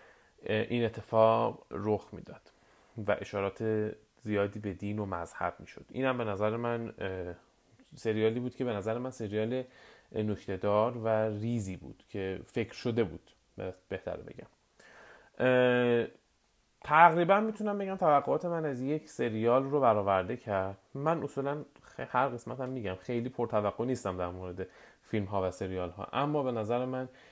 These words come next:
این یکی از فیلم ها و سریال های خوب بود. نمره‌ای که گرفته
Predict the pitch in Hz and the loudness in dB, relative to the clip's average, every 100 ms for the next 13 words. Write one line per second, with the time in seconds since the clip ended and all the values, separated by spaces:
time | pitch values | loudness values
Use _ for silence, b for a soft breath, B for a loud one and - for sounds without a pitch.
0 | B 131 131 - 120 110 - - 107 107 | B -2 0 0 0 0 -6 -8 -4 -4
1 | 107 98 92 95 107 104 - - - b | -4 -2 0 0 -2 -4 -6 -10 -20 b
2 | b b 151 160 156 190 190 175 160 143 | b b 2 4 6 4 2 0 2 2
3 | - 147 160 160 | 2 2 4 2